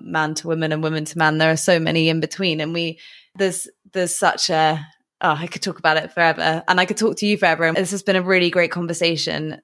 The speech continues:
Thank you so much for all your resources. I feel like I've had an emotional roller coaster in the last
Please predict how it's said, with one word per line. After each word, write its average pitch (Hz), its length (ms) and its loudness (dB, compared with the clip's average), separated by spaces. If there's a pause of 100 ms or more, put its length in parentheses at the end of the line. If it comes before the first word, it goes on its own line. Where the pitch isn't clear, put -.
Thank 175 280 -4
you 180 60 -10
so 208 320 2
much 208 260 2
for 196 100 -6
all 180 80 -2
your 180 160 0
resources. 165 640 -2
I 175 80 -2
feel 185 160 0
like 185 140 2
I've 180 180 -4
had 180 180 0
an 175 120 0
emotional 180 500 -4
roller 175 280 2
coaster 196 360 -2
in 180 120 0
the 180 80 -2
last 170 300 0